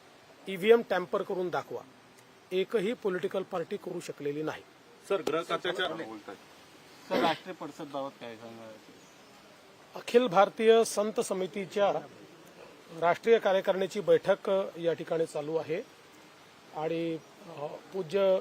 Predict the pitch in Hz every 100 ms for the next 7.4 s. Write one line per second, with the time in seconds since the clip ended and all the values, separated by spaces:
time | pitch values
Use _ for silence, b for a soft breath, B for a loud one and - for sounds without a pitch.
0 | - - 160 185 175 180 175 175 175 180
1 | 165 - - - - 175 175 185 165 -
2 | - - - - - - 139 147 147 -
3 | - 139 160 - 208 - 208 170 - -
4 | - - - 160 156 175 - 175 214 226
5 | 202 180 214 - 214 202 180 180 190 -
6 | 170 185 175 175 175 - 190 190 - -
7 | - - -